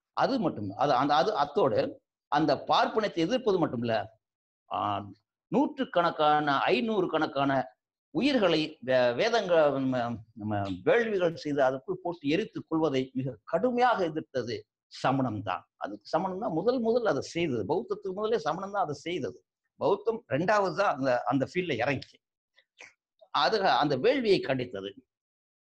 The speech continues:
அதற்கு பிறகு சாஸ்திர சம்பிரதாயங்களை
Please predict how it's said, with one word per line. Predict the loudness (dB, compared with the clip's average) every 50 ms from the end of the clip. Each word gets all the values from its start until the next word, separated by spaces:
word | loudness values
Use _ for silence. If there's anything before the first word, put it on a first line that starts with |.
| _ _ _ -4
அதற்கு | -2 -2 -2 -2 -4 -4
பிறகு | -2 2 2 2 2 0 -6 -10 _ _ _ _
சாஸ்திர | _ -8 -2 0 2 2 2 2 0 -2 -2 -2
சம்பிரதாயங்களை | -2 0 0 -2 0 0 2 4 4 4 4 2 0 -2 -2 -4